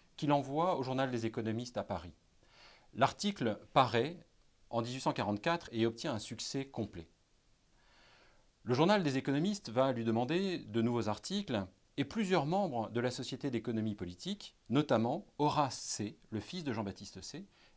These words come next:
et Michel Chevalier, un professeur renommé, lui adressent leurs félicitations et l'engagent à poursuivre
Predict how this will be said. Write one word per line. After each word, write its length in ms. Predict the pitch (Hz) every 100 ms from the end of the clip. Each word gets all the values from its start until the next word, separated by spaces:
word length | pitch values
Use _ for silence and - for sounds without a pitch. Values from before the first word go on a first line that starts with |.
| -
et 300 | 127 139 - -
Michel 340 | 151 - 160
Chevalier, 600 | - 117 107 90 87 113 -
un 80 | 92
professeur 640 | - 113 - 131 110 95
renommé, 540 | - 95 123 110 139 220 - _ _ -
lui 160 | 156
adressent 340 | 156 151 170 -
leurs 120 | 131
félicitations 680 | 120 110 107 104 - 85 78 _ _ _ -
et 60 | 113
l'engagent 460 | 110 110 151 127
à 40 | 104
poursuivre 640 | 127 - 156 165 160